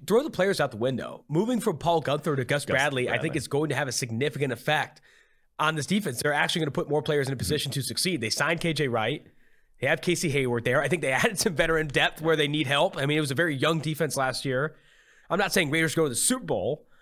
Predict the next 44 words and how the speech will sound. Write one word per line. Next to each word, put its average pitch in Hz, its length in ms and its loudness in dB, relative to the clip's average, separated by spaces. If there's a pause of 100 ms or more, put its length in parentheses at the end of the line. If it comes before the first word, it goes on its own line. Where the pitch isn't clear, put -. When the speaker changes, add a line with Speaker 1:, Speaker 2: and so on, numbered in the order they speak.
(140)
Speaker 1:
but 131 120 -4
seven 269 360 4
wins 202 160 2
is 120 200 -8
low. 147 320 0 (260)
Speaker 2:
Yeah. 123 140 -10
Speaker 1:
Very 165 300 2
low 127 500 0
for 160 120 0
a - 20 -2
Raiders 190 240 2
team 226 140 0
that 190 100 0
has 240 180 4
a 277 60 0
competent 226 440 0
quarterback. 285 340 2
Like, 185 140 -4
Derek 262 220 2
Carr 277 220 2
is 214 120 -4
not 208 200 2
bad. 170 300 0 (320)
I'll 143 60 -8
say 202 160 2
it 185 40 4
a 160 40 2
thousand 180 360 0
times. - 380 -2 (220)
Derek 208 220 0
Carr 220 200 6
is 131 120 -2
not 156 340 2 (120)
a 151 100 -2
bad 160 400 2 (160)
quarterback 160 380 0
in 151 80 0
the 151 80 2
N 139 60 0
F - 140 -8
L. 127 60 0
He's 110 100 -4
a 120 60 -6
top, 185 400 0